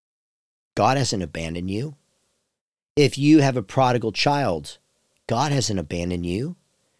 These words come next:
If you are having issues in your local church and you've been hopping around looking for a church to belong to,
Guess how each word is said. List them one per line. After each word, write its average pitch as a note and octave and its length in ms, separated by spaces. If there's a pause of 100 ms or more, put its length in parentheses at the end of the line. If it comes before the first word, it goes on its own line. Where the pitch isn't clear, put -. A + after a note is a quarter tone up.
(360)
If C#3+ 320
you D3 300
are C3+ 160
having B2+ 340
issues C#3 340
in B2 120
your A#2+ 240
local B2 340
church - 640 (420)
and A2+ 200
you've B2+ 140
been B2 160
hopping B2+ 420
around A#2+ 400 (140)
looking C3+ 380
for A2 460
a A#2 120
church - 440
to G2 80
belong A#2 480
to, F2+ 420